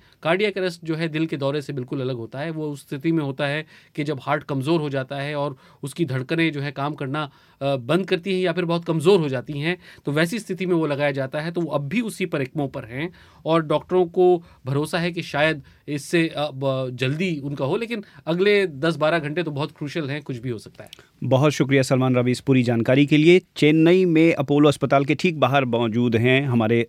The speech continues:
Speaker 2: सहयोगी वेंकट पेरुमल और बेंगलुरु में हैं इमरान कुरैशी, दोनों हमारे साथ phone line पर जुड़ चुके हैं। आइए कुछ ताज़ा जानकारी, अ, लेते हैं उनसे।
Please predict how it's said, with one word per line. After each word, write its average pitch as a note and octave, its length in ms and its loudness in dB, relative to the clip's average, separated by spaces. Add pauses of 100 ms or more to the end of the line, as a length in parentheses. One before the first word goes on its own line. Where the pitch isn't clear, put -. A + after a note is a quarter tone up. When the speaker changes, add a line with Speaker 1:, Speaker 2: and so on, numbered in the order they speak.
Speaker 2:
सहयोगी A2 380 0
वेंकट A2+ 300 0
पेरुमल C3 360 2 (360)
और C3+ 380 6
बेंगलुरु C#3+ 440 6
में C#3 100 6
हैं C3 100 4
इमरान A#2+ 260 4
कुरैशी, A2 300 0
दोनों D3+ 280 4
हमारे C3+ 200 0
साथ B2+ 140 -2
phone B2 200 -4
line B2 140 0
पर B2+ 120 0
जुड़ A2 140 -4
चुके A#2 200 -6
हैं। D3 140 -4 (260)
आइए C3+ 220 2
कुछ C#3 260 -2
ताज़ा C3 300 4
जानकारी, A#2+ 500 2
अ, A2 160 -2
लेते A#2 240 2
हैं B2 60 2
उनसे। C3 280 0